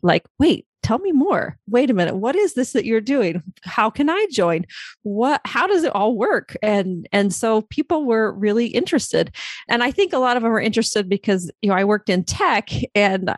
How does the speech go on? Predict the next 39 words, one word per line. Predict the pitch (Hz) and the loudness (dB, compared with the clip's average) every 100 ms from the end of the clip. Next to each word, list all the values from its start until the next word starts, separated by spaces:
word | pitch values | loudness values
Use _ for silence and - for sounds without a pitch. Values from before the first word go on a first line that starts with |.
| - | 0
you | 202 | 2
know, | |
I | 185 | 2
supported | - 214 240 220 202 | 0 -2 0 0 0
tech | 233 226 | -2 -2
teams. | - 196 180 185 - | -2 0 2 2 0
And, | 139 165 - - - - - - | 0 0 -4 -8 -14 -16 -8 0
and | 180 170 - - | 2 0 -4 -2
I | 208 | 0
think | 254 240 _ - | 0 -2 _ 0
tech | 214 - | 0 0
culture | - 208 - 190 | -2 -2 0 0
are | 160 170 | 2 2
very | 175 175 | 2 0
entrepreneurial | 175 175 - - 180 175 170 170 | 0 -2 -2 -2 0 2 2 2
in | 160 160 | 2 2
nature. | 175 170 - 190 | 0 0 0 2
They | 170 | 0
think, | 185 170 - | 0 -2 -2
they | 175 170 | -2 0
think | 202 196 | 0 0
that | 190 185 | 0 0
way | 185 202 | 2 2
a | |
little | 196 190 | 0 -2
bit | 190 - | 0 0
more | 190 190 202 | 0 0 0
than | 180 160 160 - - - | 0 -2 -2 -8 -20 -4
traditional | 233 180 - 170 | 2 2 0 -4
corporate | - 311 - | 0 0 -2
culture | - 165 - 175 | -2 -4 0 -2
does. | 160 175 196 233 - - - - - | 0 0 0 -2 -6 -16 -14 -14 -6
So | - | -2
I | 226 | 0
think | 254 | 0
they | 247 | 0
were | 233 | 0
more | 208 202 | 2 2
receptive | 180 180 180 - - - | 2 0 -2 -2 -2 -2